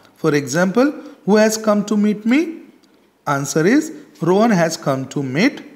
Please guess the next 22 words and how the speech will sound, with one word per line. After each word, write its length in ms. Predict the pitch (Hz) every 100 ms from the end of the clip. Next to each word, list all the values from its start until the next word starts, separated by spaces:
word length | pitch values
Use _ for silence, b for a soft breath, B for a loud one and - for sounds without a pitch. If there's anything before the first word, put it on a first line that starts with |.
| _ _ _ _
you. 600 | 233 254 165 - - - - _
So 140 | - 160
you 120 | 151
get 260 | 135 135
the 100 | 139
answer 380 | 131 120 123 220
Rohan. 380 | 226 247 156 104 - - _ _ _ _ _
Correct? 360 | - 202 277 -
Which 240 | 156 -
is 100 | 233
your 180 | 226 226
book? 400 | 196 254 254 - -
This 280 | 143 127 156
is 140 | 151
my 160 | 196 220
book. 400 | 220 139 - B B B
So 140 | - 170
here 220 | 170 185
you 140 | 180
get 180 | 170 170
the 80 | 185
demonstrative 920 | 156 131 139 135 156 156 262 - -